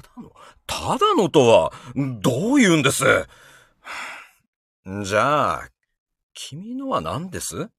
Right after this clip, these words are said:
そんなつまらない義理立てぐらいで、人が参ると思うんですか？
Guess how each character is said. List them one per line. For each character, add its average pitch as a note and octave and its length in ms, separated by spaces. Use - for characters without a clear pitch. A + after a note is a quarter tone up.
そ - 460
ん - 520
な - 180
つ - 240
ま D2+ 200
ら B1+ 120
な C2 160
い F2 100
義 E2+ 140
理 F#2+ 40
立 F2+ 200
て A#2 80
ぐ A#2+ 100
ら D#3+ 120
い C3+ 80
で、 F2 220
人 - 380
が G#3+ 160
参 G3+ 320
る A#2 140
と G2 180
思 F#3 160
う C4+ 180
ん G#2+ 60
で G#2+ 120
す - 100
か？ G3+ 400